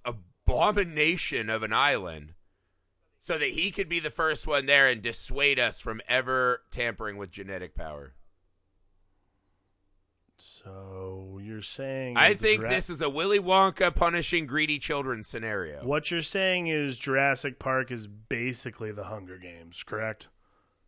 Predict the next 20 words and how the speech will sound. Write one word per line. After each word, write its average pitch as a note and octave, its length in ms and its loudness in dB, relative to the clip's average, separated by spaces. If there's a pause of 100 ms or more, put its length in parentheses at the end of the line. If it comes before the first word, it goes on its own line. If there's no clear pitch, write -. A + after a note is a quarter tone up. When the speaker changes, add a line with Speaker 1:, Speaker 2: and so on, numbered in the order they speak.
(160)
Speaker 2:
Like, D3 160 -2
that's - 520 2 (340)
what E3+ 180 6
Speaker 1:
No, A#2+ 60 2
Speaker 2:
it F#2+ 80 0
Speaker 1:
I'm G#2+ 40 0
Speaker 2:
sounds C3 180 4
Speaker 1:
saying A#2+ 200 2
Speaker 2:
like. C#3 100 0
Speaker 1:
it's C3+ 140 -6
Willy C3 280 -2
Wonka. D3+ 600 -4 (1700)
And D3 140 2
I D3+ 140 10
think G#3+ 480 4
the C3+ 100 -4
subject F#3 760 0
of D#3 280 0
the D#3+ 160 -2
attacks C#3 840 0